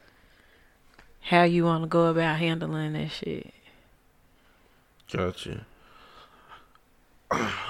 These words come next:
Speaker 2: You know, I, I think the closer I get to thirty, th-, that's when I will start to really reflect on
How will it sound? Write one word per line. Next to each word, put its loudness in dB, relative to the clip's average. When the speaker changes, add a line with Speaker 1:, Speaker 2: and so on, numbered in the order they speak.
Speaker 2:
You 4
know, 6
I, 4
I 6
think 2
the -4
closer 4
I 8
get 0
to -4
thirty, 8
th-, 4
that's 4
when 2
I 6
will 6
start 4
to 0
really 2
reflect 2
on 0